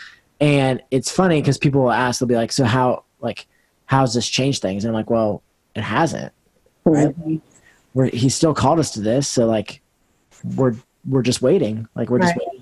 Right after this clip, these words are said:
Speaker 1: For him to, like, bring it to fruition, maybe in a different way than we anticipated, but,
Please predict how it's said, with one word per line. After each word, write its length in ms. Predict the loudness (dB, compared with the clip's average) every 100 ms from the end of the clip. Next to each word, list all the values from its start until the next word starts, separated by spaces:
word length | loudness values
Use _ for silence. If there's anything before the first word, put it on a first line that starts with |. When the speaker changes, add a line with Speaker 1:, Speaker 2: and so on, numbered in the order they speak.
| -2
Speaker 1:
For 280 | 0 0 -2 -12 -8
him 340 | 0 2 2
to, 140 | 2 2
like, 220 | 2 0
bring 160 | 0 0
it 100 | -2
to 80 | -4
fruition, 500 | 0 0 2 0 2
maybe 220 | 2 2
in 60 |
a 60 | 0
different 220 | 0 0
way 80 | -2
than 120 | -2
we 100 | -4
anticipated, 760 | -4 -2 -2 -2 -4 -4 -6 -2
but, 340 | -2 -2 -4